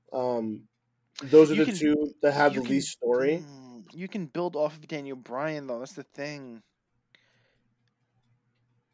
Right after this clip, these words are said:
Speaker 1: Yeah, but Daniel Bryan can also lose and not, like, not really bother him. You know what I mean?
Speaker 2: Yeah, but Cesaro can lose, and no one would,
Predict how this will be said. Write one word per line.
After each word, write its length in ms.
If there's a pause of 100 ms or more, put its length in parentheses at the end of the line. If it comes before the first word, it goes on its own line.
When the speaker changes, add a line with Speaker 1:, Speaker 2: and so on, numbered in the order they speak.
(680)
Speaker 1:
Yeah, 340
but 160
Daniel 220
Bryan 280
can 120
also 300
lose 440
and 200
not, 280 (260)
like, 380
not 220
really 160
bother 280
him. 220 (220)
You 80
know 60
what 60
I 40
mean? 260 (1000)
Speaker 2:
Yeah, 380
but 140
Cesaro 480
can 220
lose, 380
and 340
no 100
one 240
would, 120